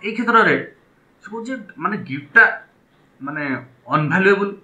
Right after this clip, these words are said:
ଅମୂଲ୍ୟ। କ'ଣ ପାଇଁ ଅମୂଲ୍ୟ? ତ ସେଇ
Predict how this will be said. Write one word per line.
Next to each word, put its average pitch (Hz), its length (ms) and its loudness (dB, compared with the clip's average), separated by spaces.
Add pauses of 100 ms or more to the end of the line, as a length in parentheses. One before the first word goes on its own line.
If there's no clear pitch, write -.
(120)
ଅମୂଲ୍ୟ। 185 340 4 (500)
କ'ଣ 269 260 2
ପାଇଁ 240 140 6
ଅମୂଲ୍ୟ? 151 340 0 (340)
ତ - 40 -20 (140)
ସେଇ 147 360 -4